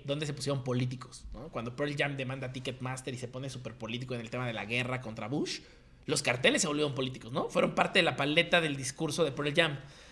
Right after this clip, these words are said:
Entonces luego también hicieron cosas de cultura popular y muy de deportes, ¿no? Entonces como si tocaban en un estadio, era un beisbolista.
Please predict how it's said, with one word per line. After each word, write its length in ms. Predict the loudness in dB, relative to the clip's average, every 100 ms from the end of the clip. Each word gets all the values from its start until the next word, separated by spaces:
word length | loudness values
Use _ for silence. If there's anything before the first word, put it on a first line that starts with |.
| -20 -2
Entonces 280 | 2 4 8
luego 220 | 8 8
también 240 | 4 0
hicieron 240 | 2 2 2
cosas 200 | -2 -2
de 100 | -4
cultura 320 | -2 2 2
popular 480 | 0 -2 0 2 2
y 60 |
muy 160 | 0 0
de 120 | 0
deportes, 500 | -2 -2 -4 -4 -8
¿no? 100 | -6
Entonces 200 | -6 -6
como 220 | -6 -6
si 100 | -4
tocaban 280 | 2 4 6
en 60 | 4
un 60 |
estadio, 400 | 0 2 4 4 2 -2 -2
era 120 | 0
un 60 | 0
beisbolista. 640 | -4 -4 -6 -8 -10